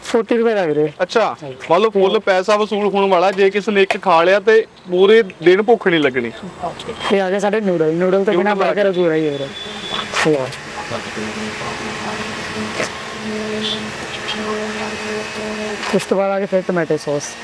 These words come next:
Speaker 2: ਅੱਛਾ, ਇੱਕ ਵਾਰੀ ਹੋਰ ਸੌਸ ਆ ਗਈ ਜੀ। ਤੇ ਉਸ ਤੋਂ ਬਾਅਦ ਇਹ ਕੀ ਐਡ ਹੋ ਰਿਹਾ
Speaker 1: ਇਹ
Speaker 2: ਹੈ?
Speaker 1: ਸਾਡੀ ਤੰਦੂਰੀ ਸੌਸ।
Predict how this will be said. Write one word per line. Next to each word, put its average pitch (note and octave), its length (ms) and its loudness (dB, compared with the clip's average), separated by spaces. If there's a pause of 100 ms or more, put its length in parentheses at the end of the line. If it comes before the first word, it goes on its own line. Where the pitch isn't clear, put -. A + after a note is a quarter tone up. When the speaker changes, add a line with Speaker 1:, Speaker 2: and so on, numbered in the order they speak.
(100)
Speaker 2:
ਅੱਛਾ, F3+ 160 4
ਇੱਕ F3+ 200 2
ਵਾਰੀ F#3 180 4
ਹੋਰ E3+ 240 4
ਸੌਸ F3 300 4
ਆ F3+ 120 6
ਗਈ F#3 140 -2
ਜੀ। G3 160 -6 (640)
ਤੇ D#3+ 60 6
ਉਸ E3+ 140 4
ਤੋਂ G3 140 0
ਬਾਅਦ F#3+ 240 2
ਇਹ G#3 260 -2
ਕੀ A#3+ 120 0
ਐਡ G#3+ 160 2
ਹੋ F3+ 140 2
ਰਿਹਾ E3 100 4
Speaker 1:
ਇਹ G#3+ 60 4
Speaker 2:
ਹੈ? A3 40 2
Speaker 1:
ਸਾਡੀ A#3 200 2
ਤੰਦੂਰੀ G#3+ 400 2
ਸੌਸ। F3+ 260 4